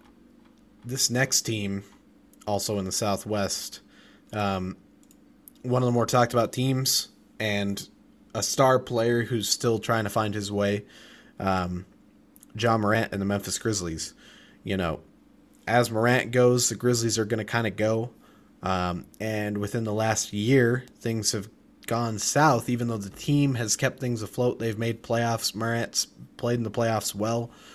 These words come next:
Um, but we know the incidents with the, the off-court issues,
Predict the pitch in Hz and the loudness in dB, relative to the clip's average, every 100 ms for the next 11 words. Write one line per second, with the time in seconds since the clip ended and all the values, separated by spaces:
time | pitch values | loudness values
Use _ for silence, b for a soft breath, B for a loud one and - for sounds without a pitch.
0 | B B B 101 98 98 95 - - 113 | B B B -2 0 0 -2 -6 -12 -6
1 | 101 107 113 117 117 110 113 113 107 101 | -4 -2 0 4 4 4 2 0 0 -2
2 | 92 - 101 95 - 101 90 90 - B | -2 -6 -6 -8 -8 -6 -6 -8 -18 B
3 | B B B - - 107 107 - 107 110 | B B B -20 -12 -8 -6 0 0 0
4 | - - 110 - 110 98 - 92 85 - | -2 -2 0 0 -4 -4 -6 -8 -10 -12